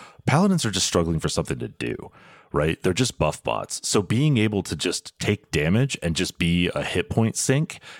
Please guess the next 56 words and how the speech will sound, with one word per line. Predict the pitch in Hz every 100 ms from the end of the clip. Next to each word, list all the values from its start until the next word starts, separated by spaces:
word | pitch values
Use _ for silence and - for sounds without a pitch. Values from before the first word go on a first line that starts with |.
| -
is | 101 95
actually | 139 - 135 104
good. | 73 87 87 - - -
<laughs> | - - - - -
Um, | 85 82 80 -
especially | 101 - 120 - 110
if | 92
you've | 85
got | 85 85
something | 87 80
like | 78 71
a | 76
rogue | 104 139 127 123 101
or, | 87 85 82 78 73 -
you | 92 87
know, | 80 71 69 69 -
some, | - 90 -
some | - 95
other | 82 87
class | - 85 80 80
that | 78
you | 78
need | 80 76
to, | - 78 71 69 -
like, | 73 -
peel | - 85
damage | 71 73 69 65
for, | - 67
like | 64 65
a | -
caster. | - - - - - - - - - - -
Um, | 78 73 71 -
sometimes | - 104 113 98
it's | 87
just | 101 87
better | 87 85
to | 80
lose | 82 80 73
your | 76
paladin | - 80 85 101 95
when | 80
they | 73
have | 78
no | 76 69
spell | - 76
slots | 80 - 123 139
than | 87 78
you, | 76
it | 165
is | 151 78
to | -
lose | 71 73 -
something | 80 71 69
else | 73 95
that's | - -
still | - 71 67 60